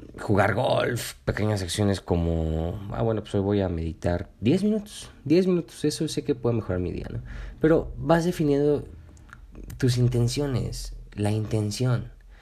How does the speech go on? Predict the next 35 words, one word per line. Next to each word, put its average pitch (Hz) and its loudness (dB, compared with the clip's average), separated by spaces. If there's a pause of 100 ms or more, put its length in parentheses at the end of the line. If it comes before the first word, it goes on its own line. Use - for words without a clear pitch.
(280)
Y 123 2
esto 151 2
también 95 0
en 151 4
las 95 4
relaciones 92 2
interpersonales 90 0
tiene 107 -2
un 101 0
efecto 95 -4
brutal. 87 -6 (540)
Definir 95 0
bien 95 0
tus 95 -4
intenciones - -8 (1400)
y 101 2
aclararlas 80 0
siempre 82 -4
con 50 -4
las - -6
personas. - -10 (480)
Pero 85 2
bueno, 73 -2 (360)
espero - 2
que - -8
te 95 4
haya 92 4
quedado 85 0
claro 85 2
el 82 0
mensaje 80 -2
del 82 0
día 85 0
de 82 0
hoy. 90 0